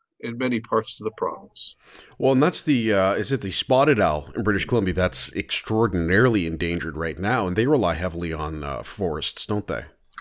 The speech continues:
Speaker 1: Yeah, they need intact, so nice big chunks of, uh,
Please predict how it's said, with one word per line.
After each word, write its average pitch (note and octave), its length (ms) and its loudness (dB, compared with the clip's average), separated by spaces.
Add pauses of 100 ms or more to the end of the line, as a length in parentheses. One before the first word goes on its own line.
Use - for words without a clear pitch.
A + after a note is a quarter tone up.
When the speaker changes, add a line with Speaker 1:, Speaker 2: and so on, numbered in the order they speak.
(360)
Speaker 1:
Yeah, F3+ 220 8
they G3 220 10
need A3 460 8
intact, F3+ 760 6
so A#2 380 2 (320)
nice D#3 540 4
big D#3 240 6
chunks - 540 0
of, A#2 200 4 (100)
uh, A#2+ 200 2